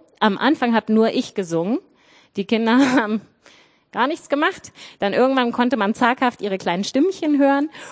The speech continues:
Und jetzt hatten wir in der Corona-Zeit häufiger mal Lobpreis, wo, äh, Tamara dann am Klavier saß und David mit Gitarre dazu gespielt hat und so.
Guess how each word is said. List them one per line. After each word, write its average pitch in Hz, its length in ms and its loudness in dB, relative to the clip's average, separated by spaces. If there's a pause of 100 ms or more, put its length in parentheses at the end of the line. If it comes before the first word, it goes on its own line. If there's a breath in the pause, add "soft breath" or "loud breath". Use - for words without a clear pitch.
Und 220 220 -2
jetzt 254 220 0
hatten 294 140 -2
wir 214 80 -2
in 196 60 -2
der 208 80 -2
Corona-Zeit 247 880 0
häufiger 214 340 0
mal 190 160 -4
Lobpreis, 185 480 -8
wo, 175 300 -4
äh, 160 420 -8
Tamara 185 440 -4
dann 175 140 -6
am 170 140 -8
Klavier 220 380 -6
saß 208 280 -6
und 185 140 -8
David 180 260 -8
mit 196 180 -6
Gitarre 208 380 -10
dazu 185 320 -12
gespielt 175 440 -12
hat 165 160 -12
und 165 160 -14
so. 165 180 -10